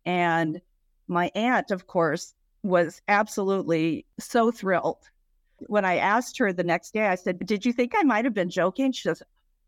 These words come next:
"Oh, Mary, you would never do something like that to me about that." <laughs> Anyway, as a result of our talking some more, he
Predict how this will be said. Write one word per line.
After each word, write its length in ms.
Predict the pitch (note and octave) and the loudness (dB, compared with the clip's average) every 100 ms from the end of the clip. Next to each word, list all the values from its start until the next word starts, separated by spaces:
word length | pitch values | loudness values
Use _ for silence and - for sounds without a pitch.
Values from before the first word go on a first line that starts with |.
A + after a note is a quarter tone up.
| - | -2
"Oh, 240 | A#3+ A3 | 0 2
Mary, 480 | G3+ G3 G3+ F#3+ F#3 | 0 0 2 2 0
you 200 | G3+ D4 | 0 0
would 180 | E4 G3 | 0 2
never 340 | B3+ E4+ A3+ | 2 2 0
do 180 | F#3 F#3 | -2 -6
something 380 | - A3+ A#3 F#3+ | 0 0 2 0
like 240 | E3 F3 - | 2 0 -2
that 240 | A3 G#3+ - | 0 0 -4
to 100 | F3+ | -4
me 400 | A3 B3+ F#3 G#3 | 0 0 0 -2
about 400 | G3 F3+ F#3+ - | 0 0 0 -2
that." 480 | G3+ A3+ D4 F#3+ A#3+ - - _ _ | -2 2 2 2 -2 -6 -20 _ _
<laughs> 500 | - F#4 D#4 - B3 _ _ _ _ - | -4 -2 -2 -4 -8 _ _ _ _ -2
Anyway, 800 | A3+ A#3 G#3+ F3+ D3+ D#3 E3+ - _ | 2 2 2 2 2 2 0 -6 _
as 180 | G#3 G#3 | 0 0
a 60 | |
result 580 | G#3 G#3 G#3+ A3+ A#3+ B3 | -2 -2 0 2 2 2
of 240 | G3+ F#3+ F#3 | 0 0 -2
our 440 | F#3 F#3 F#3 F3+ F3+ _ | 0 2 4 2 -2 _
talking 480 | - A3 B3+ A#3 G3 | 0 2 2 0 -2
some 200 | - F3 | -4 -2
more, 500 | D3+ D3+ C#3+ F3+ - | 2 2 2 -2 -4
he 420 | - A3+ A3+ A3+ | -6 -2 0 0